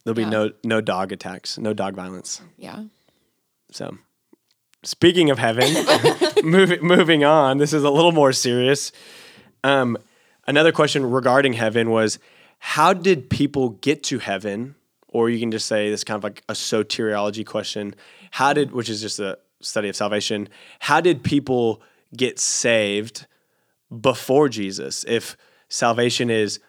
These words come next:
Speaker 1: by faith alone, through grace alone, by grace alone, through faith alone, in Christ alone, before Jesus, how did people get to heaven? It's a great question.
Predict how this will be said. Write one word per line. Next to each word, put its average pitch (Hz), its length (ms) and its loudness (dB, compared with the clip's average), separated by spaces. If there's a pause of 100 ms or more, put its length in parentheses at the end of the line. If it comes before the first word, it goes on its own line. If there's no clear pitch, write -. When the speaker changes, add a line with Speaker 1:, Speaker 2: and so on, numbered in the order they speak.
(180)
Speaker 1:
by 110 280 -2
faith 117 320 -2
alone, 110 460 -2 (180)
through 110 220 -8
grace 107 220 -6
alone, 101 440 -8 (460)
by 113 120 -2
grace 156 280 2
alone, 117 260 -2
through 117 160 -8
faith 113 240 -2
alone, 110 340 -8
in 104 160 -10
Christ 151 540 0
alone, 101 460 -2 (760)
before 165 380 6
Jesus, 120 720 -2 (500)
how 135 260 0
did 143 180 0
people 117 300 -2
get 104 240 -6
to 104 80 -12
heaven? 90 440 -12 (420)
It's - 80 -4
a 175 40 2
great 117 200 -2
question. 120 400 -10